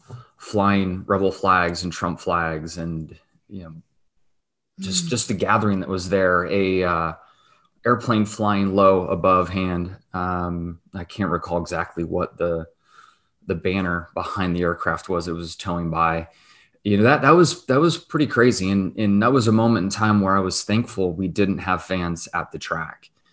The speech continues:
Speaker 1: You know, there
Speaker 2: Mm.
Speaker 1: was just so much going on. And to have that kind of gathering, um, there then,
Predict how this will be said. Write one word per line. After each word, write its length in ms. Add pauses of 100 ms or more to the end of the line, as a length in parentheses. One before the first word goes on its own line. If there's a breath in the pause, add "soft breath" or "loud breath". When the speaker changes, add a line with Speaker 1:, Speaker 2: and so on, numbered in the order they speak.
Speaker 1:
You 80
know, 240
there 100
Speaker 2:
Mm. 40
Speaker 1:
was 200
just 380 (260 soft breath)
so 320
much 260
going 260
on. 380 (460 soft breath)
And 360
to 100
have 300
that 180
kind 180
of 140
gathering, 640 (520)
um, 600
there 460
then, 560